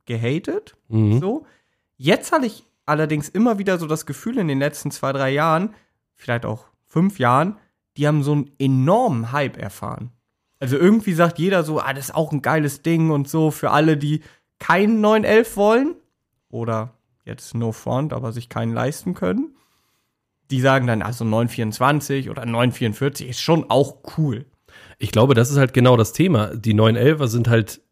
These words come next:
Speaker 2: die Bank durch so absurd teuer geworden. Ist ja egal, was für ein Modell du eigentlich, also die älteren neun elfer,
Speaker 1: Ja.
Speaker 2: so dass dann natürlich die Leute vielleicht mal links und rechts geguckt haben und dann ist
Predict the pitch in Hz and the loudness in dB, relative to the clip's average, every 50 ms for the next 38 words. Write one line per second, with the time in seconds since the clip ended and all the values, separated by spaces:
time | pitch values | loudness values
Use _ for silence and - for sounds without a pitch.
0 | _ _ _ - 107 95 - 117 143 196 190 - - 147 151 135 - - - 110 | _ _ _ -4 -4 -2 0 0 0 0 0 2 2 2 2 2 -2 -6 -10 -2
1 | 110 117 156 240 285 - 143 123 113 123 147 151 - - - 165 185 165 110 107 | 0 2 2 2 0 -2 -4 -4 -2 0 0 0 0 0 2 4 4 4 4 2
2 | 104 95 101 101 104 107 107 123 170 220 - _ _ _ _ _ _ _ - 113 | 0 0 0 0 0 0 0 0 -2 -2 -4 _ _ _ _ _ _ _ -6 -2
3 | 127 110 113 113 131 156 151 131 - - 113 110 107 107 104 110 113 117 110 113 | -2 0 2 4 4 4 4 2 2 2 2 4 4 4 6 6 6 6 4 4
4 | 107 110 104 107 107 107 101 101 101 - _ _ _ _ _ _ _ - - - | 2 2 2 2 2 2 2 2 -2 -6 _ _ _ _ _ _ _ -6 0 2
5 | 120 120 - 104 101 101 92 92 98 104 101 101 107 101 117 165 - - - - | 2 2 2 0 -2 -2 0 0 0 0 0 0 2 2 2 2 0 -2 -10 -20
6 | - - 147 - - - - _ - _ _ _ - 127 117 117 117 - - 123 | -14 -12 -12 -12 -12 -14 -20 _ -20 _ _ _ 2 4 4 4 4 4 4 4
7 | 131 139 135 - - 147 156 156 - - 131 131 135 143 127 - 135 127 123 - | 6 4 4 4 4 4 4 4 2 2 2 4 4 4 2 2 2 2 4 4
8 | 120 117 123 131 131 - - 113 117 165 220 - - - 117 - - 110 98 - | 2 4 4 2 0 0 0 0 2 2 2 0 -2 -4 -4 0 0 0 0 2
9 | - 107 101 107 120 - - 113 - 127 123 135 143 143 - - 127 - - - | 2 2 2 2 2 2 0 2 4 4 4 4 4 2 0 -2 -6 -6 -6 -8
10 | - - _ | -10 -12 _